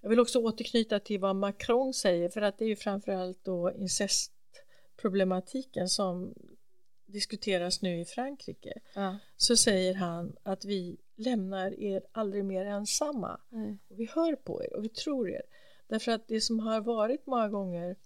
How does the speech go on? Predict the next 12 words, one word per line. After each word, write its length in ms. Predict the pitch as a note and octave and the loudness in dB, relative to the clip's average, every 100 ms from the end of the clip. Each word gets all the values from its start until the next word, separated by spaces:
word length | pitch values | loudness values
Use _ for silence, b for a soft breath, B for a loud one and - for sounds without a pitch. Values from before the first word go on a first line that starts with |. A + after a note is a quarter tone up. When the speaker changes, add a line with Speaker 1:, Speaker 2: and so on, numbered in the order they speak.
| - - - - - - | -20 -20 -20 -20 -20 -12
Speaker 1:
när 140 | A3+ G#3+ | -2 2
det 60 | |
har 100 | G#3 | 2
kommit 500 | G#3 - A#3+ G3+ B3+ | 0 2 2 4 2
till 100 | C#4+ - | 0 0
anmälningar 680 | C4 A#3+ G3+ F#3+ F3+ F3+ F3 | 0 2 0 0 -2 -6 -6
och 140 | F#3 F#3+ | -2 0
så, 240 | - F#3+ | 0 -4
det 240 | G#3 B3 | -2 -2
är 100 | D4+ | 0
att 220 | G3+ G3 G#3+ | -2 -4 -6
man 280 | G3+ G3 | -6 -6